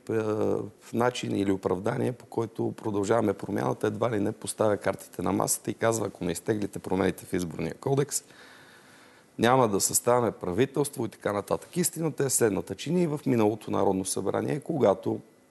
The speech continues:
бяхме заедно в коалиционни партньори с Продължаваме Промяната, тогава пак направихме абсолютно същото предложение. Нито повече, нито по-малко от това, което направихме и сега. Това сме го говорили в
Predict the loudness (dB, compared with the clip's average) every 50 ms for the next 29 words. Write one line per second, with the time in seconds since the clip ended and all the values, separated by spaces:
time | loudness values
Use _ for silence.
0 | _ _ -12 -6 -2 0 0 0 0 -2 -2 0 0 2 2 2 0 -2 -4 -6
1 | -6 -2 0 0 2 0 0 0 2 2 2 2 0 -2 -4 -4 -4 -2 0 0
2 | 0 0 -2 -6 -8 -8 -6 -4 -4 -2 -2 0 2 2 2 0 -2 -4 -6 -6
3 | -4 -4 -2 -2 -4 -4 -6 -8 -2 2 4 4 4 4 4 0 -2 0 0 -4
4 | -4 -2 -2 -2 -2 -2 -2 -4 -4 -4 -2 -2 0 0 2 4 4 2 2 0
5 | -10 -10 -8 -6 -4 -2 -4 -4 -4 -6 -10 -10 -10 -4 -2 0 0 0 -2 -2
6 | 0 0 2 2 2 0 0 0 -2 -2 -6 -6 -2 -2 0 0 -2 -2 -4 -4
7 | -4 -4 -6 -6 -2 -2 0 0 0 -2 -2 -4 -8 -8 -2 0 0 0 2 2
8 | 2 2 2 0 -2 -2 -2 2 2 4 4 2 2 0 -2 -2 -2 -4 -10 -20
9 | -20 -20 -20 -20 -10 -2 2 2 4 4 4 4 6 4 4 2 -2 -20 -20 -20
10 | -20 -8 -2 2 2 2 2 2 0 2 2 2 2 2 4 4 4 4 4 4
11 | 2 0 0 -2